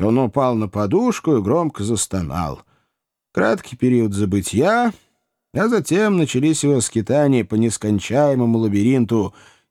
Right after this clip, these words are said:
низких сводчатых комнат, таких низких, что иногда приходилось пробираться на четвереньках. Было душно и темно, и куда бы он ни сворачивал, всюду натыкался на препятствия. Вот какие-то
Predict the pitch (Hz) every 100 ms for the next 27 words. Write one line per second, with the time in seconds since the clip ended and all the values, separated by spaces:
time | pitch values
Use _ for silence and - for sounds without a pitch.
0 | 90 123 123 - - - 117 113 - -
1 | 101 - 92 90 78 73 - - _ _
2 | _ - 95 113 - 117 143 123 - -
3 | 104 107 113 117 117 107 110 120 127 104
4 | - 101 113 127 117 - 107 104 110 113
5 | 123 117 95 92 - - - _ _ _
6 | _ _ - 208 123 104 202 185 - 104
7 | 92 - 90 98 160 160 113 90 - -
8 | 90 110 120 113 107 107 101 - 104 135
9 | 180 139 - 123 92 - _ _ _ _
10 | - - 180 247 185 113 92 - 139 -
11 | - 98 98 98 95 - 98 - - -
12 | - - - - _ _ _ _ _ _
13 | _ _ - - 247 - 147 160 151 151
14 | 113